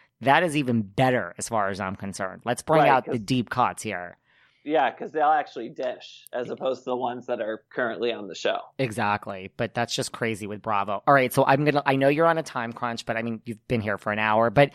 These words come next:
Speaker 1: here's the thing. You really, I didn't mean to bury the lead about your book because this book sounds
Speaker 2: <laughs>
Speaker 1: great. You need to do
Speaker 2: Well,
Speaker 1: a
Speaker 2: it's still not done yet, so it's not gonna be out till later this year. So when the book is out, I'll be back and we can talk all about the book.
Speaker 1: And I'm hoping that there's a book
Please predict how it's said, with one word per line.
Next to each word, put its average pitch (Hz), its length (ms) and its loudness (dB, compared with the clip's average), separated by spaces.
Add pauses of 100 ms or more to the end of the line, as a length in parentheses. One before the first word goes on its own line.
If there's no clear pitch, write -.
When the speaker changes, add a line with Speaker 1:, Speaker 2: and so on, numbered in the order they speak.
(240)
Speaker 1:
here's 175 260 4
the 156 100 0
thing. 113 380 4
You 131 140 0
really, 165 460 4
I 147 80 2
didn't 156 160 4
mean 143 140 4
to 143 100 0
bury 131 280 4
the 127 80 0
lead 127 240 2
about 110 180 0
your 110 100 -6
book 123 360 4
because 117 240 -2
this 113 160 -4
book - 180 0
sounds 113 300 0
Speaker 2:
<laughs> 440 100 4
Speaker 1:
great. 113 680 2 (520)
You 160 180 8
need 185 240 6
to 190 80 2
do 175 140 6
Speaker 2:
Well, 151 100 10
Speaker 1:
a - 40 6
Speaker 2:
it's - 120 -10
still 262 240 0
not 254 240 -2
done 208 240 0
yet, 147 300 -4
so 180 160 0
it's 180 160 -4
not 214 180 -10
gonna 226 140 -8
be 190 120 -4
out 160 280 0
till 156 160 -2
later 151 260 2
this 143 220 -4
year. 127 180 -2
So 156 140 -4
when 185 180 0
the 202 80 2
book 202 220 -4
is 185 120 -2 (160)
out, 151 460 0
I'll 151 220 0
be 156 100 -4
back 135 400 -4
and 135 100 -10
we 139 120 -10
can 135 160 -10
talk 131 340 -4 (100)
all 135 380 2
about 113 300 -6
the - 60 -14
book. - 120 -18 (240)
Speaker 1:
And 160 180 6
I'm 147 120 4
hoping 156 400 6
that 135 160 6
there's 127 160 6
a 123 40 2
book 120 300 0